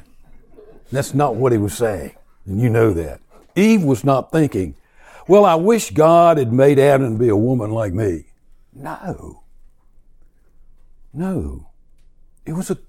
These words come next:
good thing. The diversity was good. We need to hear this. We need to hear it. The diversity was good. It's something that should be embraced.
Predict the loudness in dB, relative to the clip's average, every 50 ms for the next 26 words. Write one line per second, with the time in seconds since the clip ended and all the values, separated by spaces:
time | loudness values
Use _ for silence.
0 | -20 -14 -10 -8 -8 -8 -8 -8 -10 -10 -10 -10 -10 -10 -4 -4 -2 0 0 -2
1 | -2 -4 -4 -4 -4 -6 -6 -6 -4 -4 -4 -4 -6 -8 -8 -12 -12 -8 -6 -6
2 | -4 -6 -6 -6 -8 -10 -12 -18 -20 -20 _ _ _ -8 -6 -2 0 2 4 4
3 | 2 2 0 -2 -2 -4 -4 -2 -4 -4 -4 -6 -12 -14 -18 -20 -20 -20 _ _
4 | _ _ -20 -20 _ _ -20 _ -20 -20 -20 -20 -20 -20 _ _ _ _ _ _
5 | _ _ _ _ _ -10 -6 -4 -2 0 -2 -2 -2 -6 -8 -10 -12 -16 -18 -20
6 | -20 -20 -20 _ -20 _ _ _ _ _ _ _ _ _ -20 -18 _ -8 -6 -4
7 | -4 -4 -4 -4 -6 -10 -10 -6 -6 -6 -6 -8 -10 -10 -10 -8 -8 -6 -8 -8
8 | -10 -12 _ _ _ -20 _ -20 _ -14 -12 -6 -4 -4 -2 -2 -4 -4 -4 -6
9 | -10 -10 -10 -10 -6 -6 -4 -4 -4 -6 -6 -8 -10 -10 -12 -12 -14 -16 -18 -20